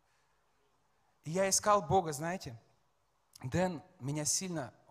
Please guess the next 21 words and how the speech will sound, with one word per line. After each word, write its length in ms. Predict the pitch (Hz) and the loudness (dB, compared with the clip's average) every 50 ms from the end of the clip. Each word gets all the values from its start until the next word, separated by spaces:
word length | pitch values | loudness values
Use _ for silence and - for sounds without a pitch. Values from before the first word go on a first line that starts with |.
| - _ | -12 _
он 160 | - 185 180 | -2 -2 -2
меня 180 | 175 165 156 135 | -2 -4 -6 -8
потряс. 460 | - - - - 143 131 107 - - | -10 -12 -14 -12 -12 -12 -12 -12 -12
Я 120 | 139 143 | -12 -12
понял, 320 | 143 - 190 175 160 139 120 | -10 -8 -8 -8 -8 -8 -12
я 220 | 123 127 165 160 | -10 -10 -10 -8
вообще 500 | 151 147 135 - - - - - 190 175 | -8 -8 -10 -10 -10 -14 -12 -10 -8 -8
религиозный 600 | 135 131 117 110 110 123 131 143 151 135 127 117 | -8 -10 -12 -14 -14 -12 -12 -12 -12 -12 -14 -14
христианин. 560 | 104 - 120 113 - - 120 117 113 110 107 - _ _ _ _ _ _ _ _ _ _ _ _ _ _ _ _ _ _ - - _ _ _ _ _ _ - | -16 -16 -16 -16 -16 -16 -16 -18 -18 -18 -20 -20 _ _ _ _ _ _ _ _ _ _ _ _ _ _ _ _ _ _ -20 -20 _ _ _ _ _ _ -16
Я 220 | 135 147 160 160 | -12 -8 -6 -6
вообще 320 | 147 139 123 - - - 180 | -4 -6 -6 -6 -8 -8 -8
ещё 160 | 151 - - | -8 -10 -10
не 100 | 135 139 | -12 -10
знаю, 220 | 127 139 143 139 | -10 -10 -10 -10
что 120 | 131 - 131 | -12 -14 -16
такое 220 | 120 120 - 120 | -18 -18 -18 -18
христианство. 640 | - - 117 - - - 113 104 110 - - _ _ _ _ _ _ _ _ _ _ _ _ _ _ - _ _ _ _ _ _ _ _ _ _ _ _ _ _ - | -18 -18 -18 -18 -18 -18 -18 -18 -18 -18 -20 _ _ _ _ _ _ _ _ _ _ _ _ _ _ -20 _ _ _ _ _ _ _ _ _ _ _ _ _ _ -8
Я 180 | 156 175 175 170 | -2 -2 -2 -2
просто 420 | - 175 185 202 196 - - 160 | 0 0 0 0 -2 -4 -8 -10
церковный 720 | - - - - 165 151 - - - 180 185 170 160 160 | -10 -8 -8 -6 -6 -6 -6 -4 -2 -2 -2 -2 -4 -8
овощ. 480 | 147 160 160 151 135 117 107 - - - | -8 -6 -6 -6 -6 -8 -12 -14 -16 -18